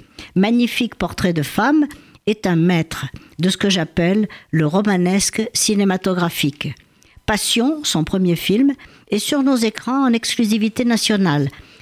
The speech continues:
C'est une magnifique réflexion sur l'amour et sur ce qu'il comporte de violence physique et morale, étudiée dans un groupe de trois jeunes couples qui semblent en parfaite harmonie,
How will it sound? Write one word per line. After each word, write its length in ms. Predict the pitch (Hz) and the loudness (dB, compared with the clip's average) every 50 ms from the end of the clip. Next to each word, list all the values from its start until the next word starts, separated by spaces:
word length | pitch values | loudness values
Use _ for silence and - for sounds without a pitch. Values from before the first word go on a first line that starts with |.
| - | -10
C'est 280 | - - 269 269 - - | -6 -4 -4 -2 -2 0
une 280 | 269 247 233 208 175 | 0 2 0 0 0
magnifique 960 | 143 185 214 247 269 302 302 320 302 277 262 247 214 - - - 190 - - - | 0 0 2 2 4 4 4 4 4 4 4 2 2 0 -2 -4 -4 -4 -2 -2
réflexion 680 | - 214 202 - - 202 - - - - 208 180 165 | -2 -2 -2 -2 -4 -4 -2 -2 -2 0 0 0 0
sur 220 | - - 165 143 | 0 0 0 2
l'amour 480 | 143 147 156 170 190 220 269 302 294 - - - - - - - - - - | 2 2 4 4 4 4 4 2 2 -2 -4 -10 -20 -20 -20 -20 -18 -8 -4
et 80 | - 240 | -2 -2
sur 240 | 247 - 359 359 - | -2 -2 -2 -2 -2
ce 100 | - 320 | -2 -2
qu'il 260 | 302 - 339 311 294 | -2 -2 -2 -2 -2
comporte 600 | - - 294 277 269 - - 349 339 349 - - | 0 0 0 0 0 0 0 -2 -2 -2 -4 -4
de 160 | 262 226 247 247 | -2 0 0 0
violence 580 | 233 220 254 277 277 277 285 285 277 254 - | 0 0 0 2 2 2 2 2 2 0 -2
physique 720 | - - - 294 285 269 254 262 277 247 - - - - - | -4 -2 0 0 2 2 2 2 0 0 -2 -6 -12 -8 -2
et 80 | - 170 | 0 2
morale, 640 | 175 185 208 214 202 208 156 139 170 233 285 285 269 - - - - - - - - - - | 2 2 2 2 0 0 2 2 2 2 2 0 0 -4 -10 -20 -20 -18 -18 -18 -12 -6 -4
étudiée 640 | 262 269 - - 294 254 247 285 320 349 359 339 349 - - - _ | -4 -2 0 0 -2 0 0 2 2 2 0 0 -2 -6 -18 -12 _
dans 240 | - 220 240 247 247 | -2 -2 0 0 2
un 100 | 262 247 | 2 0
groupe 280 | 233 226 - 285 262 - | 0 0 -2 -2 0 0
de 100 | 202 208 | -2 -2
trois 260 | - - - 311 302 | -2 -2 -2 0 0
jeunes 240 | 254 269 254 233 226 | 2 2 2 0 0
couples 380 | - - 240 277 285 - 285 | 0 0 0 0 0 -2 -4
qui 160 | 269 - - 254 | -4 -2 -2 -2
semblent 320 | - - 277 269 254 - - | 0 0 0 0 -2 -2 -2
en 100 | 226 214 | -4 -2
parfaite 420 | - 262 247 - - 247 233 - | -2 -2 -2 -2 -2 -4 -2 -2
harmonie, 560 | 202 170 180 180 180 185 196 220 269 311 311 | -2 0 2 2 4 4 4 4 4 2 0